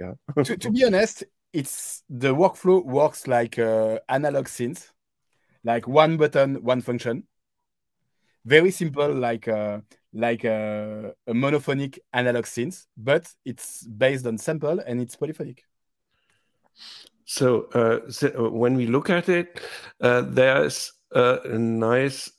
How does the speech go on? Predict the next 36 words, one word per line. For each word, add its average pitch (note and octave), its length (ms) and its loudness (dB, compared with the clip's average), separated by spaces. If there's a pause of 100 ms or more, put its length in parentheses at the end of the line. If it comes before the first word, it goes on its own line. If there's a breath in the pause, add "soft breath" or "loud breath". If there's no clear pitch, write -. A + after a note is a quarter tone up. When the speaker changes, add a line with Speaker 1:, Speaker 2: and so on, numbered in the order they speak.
(120)
Speaker 1:
um, A2+ 680 -4 (960 soft breath)
there C3+ 200 4
are D#3 100 2
pads, G3 600 -2 (300)
so C#3 240 2
it A#2+ 160 -2
looks D#3 320 0
like C3+ 260 2
there B2 140 2
is C#3+ 140 -2
a D3+ 40 -8
sequencer F3+ 760 -2
in E3 140 2
it. A3 220 -2 (340 soft breath)
Speaker 2:
Yeah, A#2+ 260 4
there - 0 -
is A#2+ 60 2
Speaker 1:
Or B2+ 120 8
Speaker 2:
a C#3+ 40 6
sequencer. - 600 -8 (160)
It's C3 100 -10
Speaker 1:
Yeah. B2 80 2
Speaker 2:
a A2+ 80 2
sequencer. - 560 -10 (720)
It's B2 180 0
a - 40 4
Speaker 1:
Yeah. G#2 80 2
Speaker 2:
sequencer. C#3 480 -2 (540)
So C3+ 360 4
for A#2+ 80 6
Speaker 1:
Steps. C#3 180 4
Speaker 2:
now, C#3+ 240 4
in C#3 140 -2
the C3 80 -2
first D#3 300 2
firmware, A2 380 -2